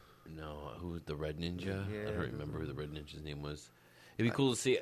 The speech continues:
Speaker 1: See, I always liked him in the newer ones. I was a fan of Ermac. Thought he was cool. He's like the mummy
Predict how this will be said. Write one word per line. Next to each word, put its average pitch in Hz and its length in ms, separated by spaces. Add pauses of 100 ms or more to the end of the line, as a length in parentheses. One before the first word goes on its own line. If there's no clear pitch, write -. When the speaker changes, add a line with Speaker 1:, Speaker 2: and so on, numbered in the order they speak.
Speaker 1:
See, 110 200
I 98 200
always 110 260
liked 82 300
him 69 260
in 76 60
the 76 80
newer 78 280
ones. 73 460
I - 60 (420)
was - 80
a 82 60
fan 104 220
of 78 80
Ermac. 87 580 (840)
Thought 92 140
he 85 120
was 82 120
cool. 90 200
He's 85 120
like 87 120
the 87 80
mummy 87 580